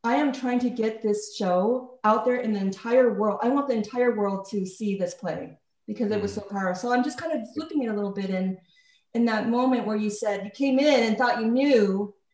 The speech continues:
Speaker 1: and then said, "Oh crap, I don't know anything."
Speaker 2: You know,
Speaker 1: <laughs>
Speaker 2: so-, sometimes loving and good inten-, good intentions are not enough. Um, and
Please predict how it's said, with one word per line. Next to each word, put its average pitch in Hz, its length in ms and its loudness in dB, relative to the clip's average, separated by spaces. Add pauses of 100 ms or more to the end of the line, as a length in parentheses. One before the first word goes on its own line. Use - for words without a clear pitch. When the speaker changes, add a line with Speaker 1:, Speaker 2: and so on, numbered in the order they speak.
(460)
Speaker 1:
and 233 200 4
then 240 200 6
said, 226 560 2
"Oh 220 120 0
crap, 202 260 -2
I 196 60 -2
don't 190 160 -4
know 185 120 -4
anything." 160 460 -8 (560)
Speaker 2:
You 165 60 4
know, 190 120 6
Speaker 1:
<laughs> - 80 0
Speaker 2:
so-, 240 200 2
sometimes 226 540 2
loving 170 340 2
and 139 100 -6
good 151 160 -2
inten-, 139 440 -6
good 127 160 0
intentions 127 520 -2
are 104 80 2
not 98 180 0
enough. 90 440 -10 (500)
Um, 117 560 4
and 127 380 6